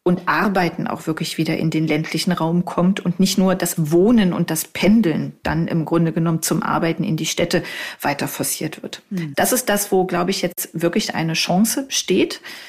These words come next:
Speaker 1: da mit Beispielen, also auch zukünftig Beispiele, gute Beispiele dafür zu entwickeln.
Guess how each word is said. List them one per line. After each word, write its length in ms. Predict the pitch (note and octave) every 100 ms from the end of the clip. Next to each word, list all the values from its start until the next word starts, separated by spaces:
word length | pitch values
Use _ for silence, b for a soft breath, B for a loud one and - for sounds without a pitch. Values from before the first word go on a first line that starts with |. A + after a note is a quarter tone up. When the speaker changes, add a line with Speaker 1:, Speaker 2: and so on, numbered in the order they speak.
| B
Speaker 1:
da 440 | - D#3+ F#3 F#3+ F#3
mit 240 | F#3 F#3
Beispielen, 760 | - - G3 - - F#3+ F#3 F#3
also 220 | - -
auch 140 | - -
zukünftig 960 | - F#3+ F#3+ F3+ F3 - E3+ - -
Beispiele, 400 | D3 E3 - F#3+
gute 220 | E3+ G#3+ -
Beispiele 480 | D3+ E3 - F3+
dafür 320 | E3+ E3+ - E3
zu 160 | -
entwickeln. 540 | - D3+ C#3 - -